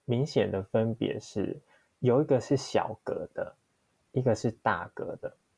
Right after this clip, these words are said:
然后小格的就是以前，呃，以前爸爸妈妈帮我们拍的，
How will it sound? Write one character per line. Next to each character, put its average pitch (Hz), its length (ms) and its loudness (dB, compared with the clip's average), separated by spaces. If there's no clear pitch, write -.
然 135 120 2
后 160 80 -4
小 92 260 2
格 95 180 -2
的 101 140 2
就 127 180 0
是 120 320 0
以 113 140 2
前， 92 580 -4
呃， 107 220 -4
以 120 60 -2
前 110 200 0
爸 143 140 4
爸 120 100 4
妈 113 160 2
妈 110 160 2
帮 107 220 2
我 101 80 -4
们 98 200 -10
拍 101 300 -6
的， - 220 -14